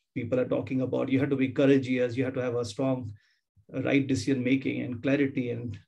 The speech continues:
awareness. But how? How is not a training curriculum. How is not about going for a management course in a fancy university for, even if for two months, for a year.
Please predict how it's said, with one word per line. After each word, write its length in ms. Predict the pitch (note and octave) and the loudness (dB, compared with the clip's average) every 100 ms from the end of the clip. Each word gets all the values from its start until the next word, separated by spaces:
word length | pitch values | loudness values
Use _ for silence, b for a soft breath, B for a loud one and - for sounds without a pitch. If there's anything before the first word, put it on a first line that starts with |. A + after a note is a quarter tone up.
| _ D3+ | _ 0
awareness. 600 | C3 C#3 A2+ G#2+ - - - | 2 2 0 -6 -10 -18 -4
But 220 | C#3 C#3 | -2 -2
how? 560 | - - E3 A#2 A2 G#2+ _ _ b b b b _ - | -6 -4 2 2 0 -10 _ _ b b b b _ -18
How 360 | - D3 E3 | -2 4 4
is 160 | E3 D#3+ | 4 2
not 320 | D3+ D#3+ D#3 - - | 4 2 0 -10 -12
a 80 | C#3 G2+ | -12 -6
training 480 | - B2+ D3 F3+ - - - | 0 2 2 2 -6 -18 -8
curriculum. 600 | - B2+ - B2 C3+ - _ _ - | -4 -4 -6 -8 -8 -12 _ _ -14
How 300 | - C3+ C#3+ | -4 0 4
is 200 | D3 C#3 | 2 4
not 240 | C3+ C3+ | 4 4
about 460 | C3+ B2+ C3 C3 C3+ - C#3 B2+ | 2 0 0 0 -2 -10 -12 -4
going 280 | C3+ C3+ C3 | 2 2 2
for 180 | C3+ | 0
a 300 | B2+ B2+ A#2+ G2+ b b b b - | 0 0 -4 -10 b b b b -12
management 680 | A#2+ B2+ C3+ B2+ C3+ C3+ C3 | -2 2 2 4 6 6 4
course 580 | B2+ B2 C3+ - - | -2 0 -2 -6 -8
in 100 | A#2 B2 | -6 -6
a 80 | |
fancy 420 | G#2+ C3 B2+ - C3 | -6 -4 -4 0 -2
university 720 | A#2+ B2 A2 - C3 A#2+ A#2 | 0 -4 -4 -6 -8 -6 -10
for, 340 | - B2 B2 | -2 -2 -2
even 200 | B2 C3+ | -2 0
if 120 | C#3 | 0
for 180 | - A2 | -2 -6
two 160 | C3+ B2 | -4 -4
months, 280 | B2 A#2+ G#2 | -4 -6 -8
for 180 | A#2+ A#2+ | -8 -6
a 40 | |
year. 280 | G#2+ A2 | -6 -6